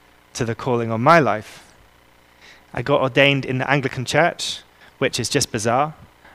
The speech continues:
Um, some of you who are Anglicans, forgive me for saying that, but it is. I was doing Anglican one oh one this week, and there's so much history and so much stuff to talk about. Uh, I tried to cram it in an hour, and I realized that was a bad mistake, um, because I was talking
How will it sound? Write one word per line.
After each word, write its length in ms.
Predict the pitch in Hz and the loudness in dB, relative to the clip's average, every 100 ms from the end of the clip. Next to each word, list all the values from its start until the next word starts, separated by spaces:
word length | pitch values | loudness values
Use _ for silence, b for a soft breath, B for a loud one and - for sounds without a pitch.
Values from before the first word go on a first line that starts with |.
| _ | _
Um, 420 | 117 110 104 120 - | -4 -4 -6 -10 -6
some 160 | 139 | -4
of 80 | 123 | -2
you 120 | 127 | 0
who 40 | 123 | 0
are 60 | |
Anglicans, 480 | 123 123 123 123 120 | 0 -2 -4 -4 -4
forgive 240 | 117 131 | -2 0
me 80 | 127 | -2
for 100 | 127 | -6
saying 240 | - 123 131 | -4 -4 -2
that, 140 | 143 | -2
but 100 | 147 | -2
it 100 | 165 | 0
is. 380 | 120 92 - - _ B B | 0 -2 -10 -16 _ B B
I 60 | 123 | -4
was 80 | 123 | 0
doing 220 | 131 135 | 0 0
Anglican 400 | 139 131 - 127 | -2 -2 -2 2
one 160 | 139 | 4
oh 80 | 127 | 4
one 180 | 123 139 | 2 2
this 180 | 127 - | 0 -2
week, 220 | 135 - | -4 -2
and 100 | 139 | -2
there's 140 | 131 | -2
so 540 | 120 - - 247 247 208 | -2 -6 0 2 4 2
much 220 | 160 - | 0 -2
history 360 | 170 - 131 123 | -6 -4 -2 -2
and 100 | 120 | 0
so 160 | 202 | 0
much 240 | 175 113 - | 2 0 0
stuff 200 | 151 - | 0 0
to 80 | |
talk 200 | 135 135 | -4 -4
about. 280 | - 104 104 B B B | -2 -2 -2 B B B
Uh, 220 | 123 120 | -6 -2
I 120 | 113 117 | -2 0
tried 240 | 147 139 | 2 2
to 40 | |
cram 280 | 139 143 139 | 0 0 0
it 60 | 131 | 0
in 100 | 120 | -4
an 80 | 120 | -4
hour, 400 | 123 120 101 101 B B B | -2 -2 -2 -6 B B B
and 120 | 120 | -6
I 40 | |
realized 420 | 120 127 123 120 - | -2 0 0 -2 -2
that 140 | - | -4
was 140 | 117 | -4
a 60 | 117 | -10
bad 380 | 104 131 117 113 | -2 -2 -2 -6
mistake, 460 | 107 131 117 - - B B B B B - | -8 -8 -10 -14 -20 B B B B B -4
um, 320 | 120 117 113 | -2 0 -4
because 260 | 104 123 131 | -6 -6 0
I 60 | |
was 140 | 123 123 | 0 0
talking 500 | - 160 139 123 | 0 0 -2 -6